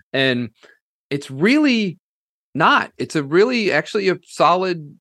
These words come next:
concert, especially for nineteen seventy. The, you know, the only thing about it is Jim just stood there and he wasn't very animated, but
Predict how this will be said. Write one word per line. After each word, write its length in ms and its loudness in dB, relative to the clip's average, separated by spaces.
concert, 680 -2
especially 440 -2
for 300 0
nineteen 340 -4
seventy. 680 -2
The, 260 -4
you 140 0
know, 80 2
the 80 2
only 140 2
thing 140 -4
about 200 2
it 140 0
is 240 -4
Jim 240 0
just 200 -4
stood 280 0
there 420 0
and 160 -4
he 200 0
wasn't 280 2
very 220 2
animated, 760 -2
but 240 0